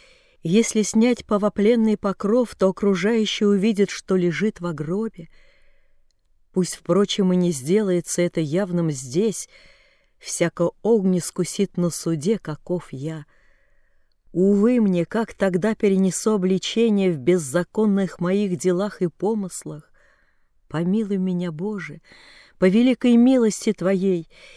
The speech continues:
и по множеству щедрот Твоих очисти беззакония мои.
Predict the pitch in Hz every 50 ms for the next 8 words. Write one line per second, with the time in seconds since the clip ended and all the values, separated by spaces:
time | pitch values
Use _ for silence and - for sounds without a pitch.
0 | - - _ _ - 196 202 - 240 240 240 247 262 262 262 247 202 - - -
1 | 226 240 - - - 233 214 214 233 262 262 - - 214 220 226 247 233 - -
2 | 226 220 - - - 262 254 220 - - - 214 180 196 220 180 160 180 202 185
3 | - - 226 240 214 202 196 185 180 180 180 180 170 175 170 160